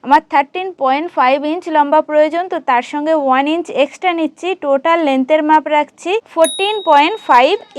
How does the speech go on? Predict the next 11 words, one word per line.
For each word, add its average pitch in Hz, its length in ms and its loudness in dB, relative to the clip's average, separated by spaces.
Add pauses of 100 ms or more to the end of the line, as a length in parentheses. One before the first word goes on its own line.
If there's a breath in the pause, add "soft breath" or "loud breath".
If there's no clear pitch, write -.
(140)
ইঞ্চ। 180 200 -6 (840)
এরপর 339 260 2 (120)
শোল্ডারের 277 560 2
মাপটি 311 320 0 (100)
নিয়ে 277 200 0
নেব 262 140 -2 (560 loud breath)
সিক্স 359 240 -6 (140)
পয়েন্ট 392 280 2 (140)
ফাইভ 285 280 4 (280)
ইঞ্চ। 190 180 -6 (440 loud breath)
এটি 285 160 -4